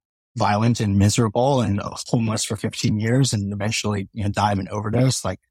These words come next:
in, like, literally in an alley behind a hotel in L A. Um, she was super, super sick, and it's incredibly tragic. And that, that tragedy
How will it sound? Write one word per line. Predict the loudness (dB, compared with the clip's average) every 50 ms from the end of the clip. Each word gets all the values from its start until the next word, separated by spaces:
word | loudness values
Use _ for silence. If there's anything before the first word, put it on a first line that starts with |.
| _ _ -4
in, | -4 -4 -4 _ _ _ _ _ _ _ _ _
like, | -2 0 0 0 0 0
literally | 0 0 0 2 2 0 0
in | 0 0
an | -2 -2
alley | 0 0 0 0 -2 -6
behind | -6 -6 -6 -4 -4 -4
a | -2
hotel | -4 -4 -2 -2 -2 -2 -2
in | -2 0
L | 0 0 0
A. | 0 -2 -2 -6 _ _ _ _ _ _ _ _ -2
Um, | 0 2 2 2 0 -2 -2 -6 -8 -10 -12 _ _ _ _ _ _ _ _ _ -6
she | -4 -4 -2 -4 -4 -4 -6 -6 -4 -2
was | -2 0 0 0
super, | -2 -2 -4 -4 -4 -4 -4 -4 -4 -2 -4 -2
super | -2 -2 -4 -4 -4 -4 -4
sick, | -4 -2 -2 -2 -2 -2
and | -4 -4 -4
it's | -2 -2 -4 -4
incredibly | -6 -6 -6 -4 -4 -2 -2 0 0 0 0
tragic. | 2 0 0 0 0 -2 -6 -8 -12 _ _ -20 -20 -20 -20 _ -4
And | -2 0 0 0
that, | 0 0
that | 0 0 0
tragedy | 0 0 0 2 2 0 0 -2 -2 -2 -4 -6 -6 -8